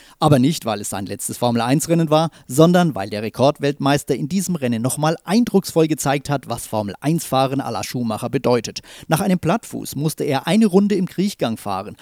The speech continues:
Von ganz weit hinten fuhr er danach erstmal ans hintere Ende des Feldes ran. Dann schnappte er sich einen nach dem anderen. Unermüdlich ging's wieder nach vorne. Und wenn das Rennen noch etwas gedauert hätte,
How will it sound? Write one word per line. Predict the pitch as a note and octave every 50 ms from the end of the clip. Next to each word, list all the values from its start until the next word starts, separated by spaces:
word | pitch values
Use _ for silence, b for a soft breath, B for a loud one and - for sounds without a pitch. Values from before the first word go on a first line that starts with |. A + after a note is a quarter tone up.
| B B -
Von | - - E3+ G3 G3+ - -
ganz | - F#3+ - B3 B3 A#3+ A3+ - -
weit | D#3 D3+ E3 F#3 F3
hinten | - D3+ D#3+ F3+ F3+ - - C3 A2+
fuhr | - - B2+ C#3+
er | C3+ C3+ C3
danach | B2 C3+ C3+ C#3+ D#3+ E3
erstmal | - - D#3 - - - D3+ C#3+
ans | C#3 D3 D3+ -
hintere | D#3 C#3+ C3+ D#3 C#3 D3+ B2+
Ende | D3 D3 D3+ D#3
des | D3 D#3 D3 -
Feldes | - C#3+ E3+ F#3 F3 C3 - -
ran. | - G#2+ A2 B B B B B -
Dann | - D3 F#3+ A3+
schnappte | A3 - - C3 A#2+ - _ -
er | A#2+ - A2 A2
sich | - - - - - _
einen | - D#3 F3+ F#3 F#3 F3+ E3+
nach | D#3+ D3+ - -
dem | - C#3 A#2+
anderen. | - C3+ B2+ A#2+ A2+ G#2 G#2 A2 - _
Unermüdlich | - C#4 C#4 C4+ A#3+ A3 G#3 A3 A3 - - B2+ A2 - -
ging's | - E3 D#3+ E3 - -
wieder | D3+ D3+ D#3
nach | D#3 D3+ C#3 -
vorne. | - - C3+ C3 A#2+ G#2+ G#2 G2 B B B B _
Und | - C3+ C3 A#2+ - - - -
wenn | A2 G#2+
das | - - - -
Rennen | A2+ A#2 A#2 A#2+
noch | B2 A#2 -
etwas | - C3+ - C3 B2
gedauert | - D3 C3 C3+ B2+ D#3+ G3 G3 D#3+ -
hätte, | E3 F3+ E3 E3 E3